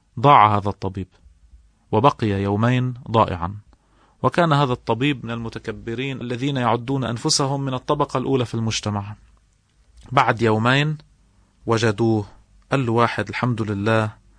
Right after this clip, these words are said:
لقد وجدناك." فأجاب: "بل أنا وجدت نفسي،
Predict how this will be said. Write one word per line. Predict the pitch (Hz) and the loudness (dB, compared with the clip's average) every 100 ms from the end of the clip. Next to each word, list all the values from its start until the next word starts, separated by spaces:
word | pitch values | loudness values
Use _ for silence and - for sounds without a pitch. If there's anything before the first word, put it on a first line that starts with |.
| _ - | _ -6
لقد | 113 110 95 | -4 -2 -2
وجدناك." | 101 98 90 101 90 - - _ _ _ _ _ | -2 -4 -4 -4 -4 -10 -20 _ _ _ _ _
فأجاب: | - - 104 104 104 101 | -6 -2 0 2 0 -2
"بل | - 104 | -4 -2
أنا | 95 110 101 | 0 0 0
وجدت | 95 95 101 - | 0 -2 -4 -6
نفسي، | 98 92 - - | -6 -2 -2 -2